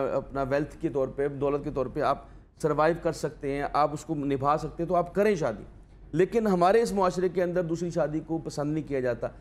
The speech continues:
अब इसी वजह से जो है फिर वो तलाक याफ्ता जो औरत है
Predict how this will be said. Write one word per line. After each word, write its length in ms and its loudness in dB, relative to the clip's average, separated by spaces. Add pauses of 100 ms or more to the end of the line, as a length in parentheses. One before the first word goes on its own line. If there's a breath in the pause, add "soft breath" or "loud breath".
(320 loud breath)
अब 280 -2
इसी 200 2
वजह 260 4
से 180 0
जो 120 2
है 140 4
फिर 140 0
वो 100 2 (260)
तलाक 440 6
याफ्ता 400 2
जो 140 0
औरत 300 2
है 320 -2